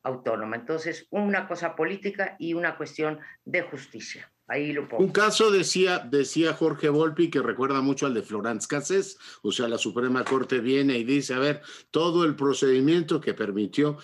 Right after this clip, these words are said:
Speaker 2: en este caso, una mujer estar en la cárcel durante un largo tiempo, no se explica y es contrario a todo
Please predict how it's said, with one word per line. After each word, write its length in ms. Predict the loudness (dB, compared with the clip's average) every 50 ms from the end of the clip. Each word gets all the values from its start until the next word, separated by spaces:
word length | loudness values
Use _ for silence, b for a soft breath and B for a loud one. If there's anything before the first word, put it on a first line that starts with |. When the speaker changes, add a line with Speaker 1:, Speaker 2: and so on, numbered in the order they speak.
| B B B
Speaker 2:
en 160 | B 0 0 0
este 200 | 0 -2 -2 -2
caso, 260 | 0 0 2 2 2
una 220 | 4 4 2 2
mujer 360 | 2 0 0 0 2 0 0
estar 200 | 0 0 -2 -2
en 80 | -2 -2
la 120 | -2 -2
cárcel 360 | -2 -2 -4 -2 -4 -4 -4 -2
durante 380 | -2 -4 -4 -4 -6 -4 -2
un 180 | -2 0 0 0
largo 460 | 0 0 0 0 0 0 -2 -2 0
tiempo, 500 | 0 2 2 2 2 0 -2 -2 -2 B B B B B B
no 300 | 0 2 2 2 2 2
se 120 | 0 0
explica 440 | -2 -2 0 0 0 0 0 0 0
y 140 | 2 2 2
es 160 | 2 0 0
contrario 840 | 0 0 0 0 0 -2 0 0 0 2 0 0 0 0 0 0
a 160 | -2 -4 -2 0
todo 360 | 0 2 2 2 0 -2